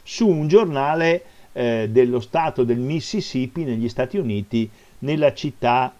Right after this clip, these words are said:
di Saint Louis. Cosa ne sapeva Renato Boeri di questo libro di Edgar Lee Masters, l'antologia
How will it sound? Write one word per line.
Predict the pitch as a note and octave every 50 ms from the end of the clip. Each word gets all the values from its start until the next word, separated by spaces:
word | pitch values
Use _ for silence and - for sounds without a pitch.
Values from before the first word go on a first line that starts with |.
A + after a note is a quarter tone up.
| _ - - -
di | - A#2+ C3 D3
Saint | B2 - - A#2 A#2 A#2+ A#2+ A#2+ - -
Louis. | - A#2+ A#2+ A#2+ A#2+ A#2 A2+ A#2 -
Cosa | - F#3+ F#3+ G3 G3
ne | A3 G3+
sapeva | - - G#3 F#3 - - - F#3+ D3+ A#2+ A2 G2+ F#2 - - - - - - -
Renato | D3 D3+ D3 D3 C#3 C3 B2+ C3+ C#3 C#3+ D3 C#3+ - - C#3 B2+ B2 A#2+ A#2+ -
Boeri | - - A#2 A2 A2+ B2 A#2+ A2+ A2 A#2 A#2 A#2+ A#2 A#2 A#2+ A#2
di | A2 A#2 A#2 -
questo | - A#2 A#2 A#2+ A#2+ - _ - A#2+ A#2
libro | A2+ A2+ A#2+ B2 B2 A#2 G#2+ A2+ A#2+ A#2+ A#2+ A2+ - - _ _ _ -
di | _ - G#2+ A#2
Edgar | A#2 A#2+ B2 A#2+ A#2 A2 A#2+ A#2 G#2+
Lee | A2 A2 A#2+ B2 B2+ C#3 -
Masters, | A#2+ A2 A2+ A2+ A#2 B2 A2+ - - B2 A#2 A2+ - C#3
l'antologia | C3 B2 A#2+ A#2+ A2 B2+ B2 B2 A2 G2+ G#2 A2 A2+ A2+ A2+ A2 G#2+